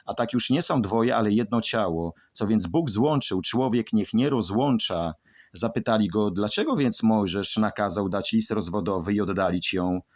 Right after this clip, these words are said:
Odpowiedział im: „Z powodu zatwardziałości waszego serca Mojżesz pozwolił wam oddalić wasze żony, ale od początku tak nie było. Lecz ja wam mówię: kto oddala swoją żonę z wyjątkiem przypadku nierządu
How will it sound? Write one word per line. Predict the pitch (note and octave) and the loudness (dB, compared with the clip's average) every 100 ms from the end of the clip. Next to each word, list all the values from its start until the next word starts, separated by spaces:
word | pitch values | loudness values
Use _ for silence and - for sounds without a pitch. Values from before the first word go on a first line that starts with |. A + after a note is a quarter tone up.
| _ _ - | _ _ -6
Odpowiedział | A2+ - A2+ A2+ F#2 F#2 F#2 | -6 -4 0 0 0 -2 -2
im: | F#2 E2+ E2+ E2+ _ | -2 0 -2 -4 _
„Z | - - | -12 -8
powodu | - A#2 G#2+ B2 B2 | -2 0 0 2 2
zatwardziałości | A2+ A2 - A2+ G#2+ A2 A2 C3 - C#3+ | 0 -2 -2 -2 0 0 2 2 0 -2
waszego | A#2 A#2 - A#2+ A#2+ | 0 0 0 -2 -2
serca | - C3 D3 - - F#2 | 0 0 0 -2 -2 0
Mojżesz | F#2+ A2+ C3 A#2+ C3+ D3+ | 2 4 2 0 -2 -2
pozwolił | - A#2 F2+ G#2+ A#2+ B2 | -2 -4 -2 0 2 2
wam | A#2 A#2 | 2 2
oddalić | G#2 F#2+ A#2 B2+ G2 | 0 0 -2 -2 -2
wasze | A#2 A2+ A2+ | -2 -2 -2
żony, | A2 A#2+ F#2 E2+ E2 - - | 0 0 0 -2 -4 -14 -10
ale | - A#2 | -2 -2
od | B2+ | -2
początku | - A#2+ D3+ E3 D3+ | -4 -2 -2 -2 -2
tak | C#3+ - | -4 0
nie | B2+ | 0
było. | A#2 A2+ F2+ F2 E2+ _ - | 2 2 0 -2 -6 _ -4
Lecz | A2 - | -2 0
ja | D3 D3+ | 0 2
wam | C#3+ | 4
mówię: | A#2+ D3 B2+ A2 | 4 4 2 0
kto | G#2+ C#3 | 0 -2
oddala | A2 A#2+ D#3 | 0 2 0
swoją | C3+ - C#3+ A#2 | 0 0 2 2
żonę | G#2 D3 A2 | 2 0 0
z | F2+ | -2
wyjątkiem | F2 C3+ C#3 C#3 | 0 0 0 -2
przypadku | A#2+ A#2+ - C#3+ - B2 | -2 -4 -2 -4 0 2
nierządu | B2+ A#2 C#3+ G#2 F2+ F2+ | 2 2 2 2 0 -2